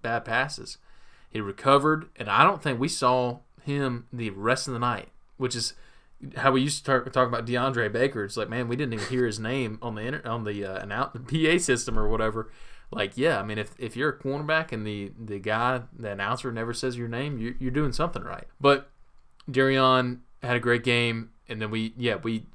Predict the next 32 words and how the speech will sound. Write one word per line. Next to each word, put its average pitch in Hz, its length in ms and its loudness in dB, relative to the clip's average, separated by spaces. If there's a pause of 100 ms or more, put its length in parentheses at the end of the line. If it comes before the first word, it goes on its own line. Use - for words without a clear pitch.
we 120 140 -2
had 120 220 -2
that - 140 -4
stop. 113 440 2
And 110 160 -8 (100)
was 131 180 -2
that, 294 240 0 (380)
was 131 140 -4
that 262 160 2
whenever 190 460 2 (380)
Bennett 147 400 10 (560)
threw 151 180 2
the 139 140 -8
corner 170 480 -2
right 165 200 2
after 175 200 -2
that, 196 260 2
or 107 120 2
was 98 140 -6
that, 113 260 2
uh, 98 260 -2 (360)
whenever 110 320 -4
he 107 140 -10
ran 101 280 -6
it 92 100 -10
in - 120 -12 (240)
to 120 100 -4
go 120 160 8
up 113 100 -2
seventeen 107 420 -2
to 90 60 -12
ten? 95 360 -10